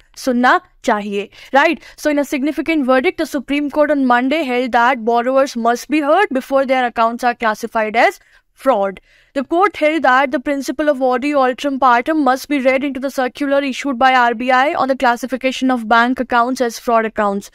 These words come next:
कोर्ट ने कहा कि जो भी आरबीआई ने सर्कुलर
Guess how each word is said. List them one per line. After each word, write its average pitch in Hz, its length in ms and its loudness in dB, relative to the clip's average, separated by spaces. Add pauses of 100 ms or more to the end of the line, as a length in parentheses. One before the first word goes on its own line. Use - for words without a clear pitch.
(240)
कोर्ट 269 240 2
ने 277 80 -2
कहा 285 320 2
कि 320 400 -2 (220)
जो 294 120 0
भी 330 120 0
आरबीआई 294 420 2
ने 294 100 0
सर्कुलर 285 680 0